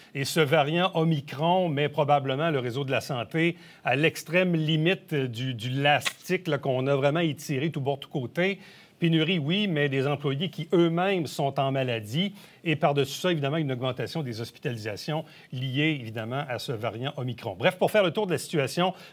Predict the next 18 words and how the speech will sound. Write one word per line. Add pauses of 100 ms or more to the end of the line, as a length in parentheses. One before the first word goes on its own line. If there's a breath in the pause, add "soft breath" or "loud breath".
dans
notre
région
ici,
dans
le
sis
de
la
Montérégie-Centre, (260 loud breath)
on
rejoint
à
l'instant
le
président
directeur
général,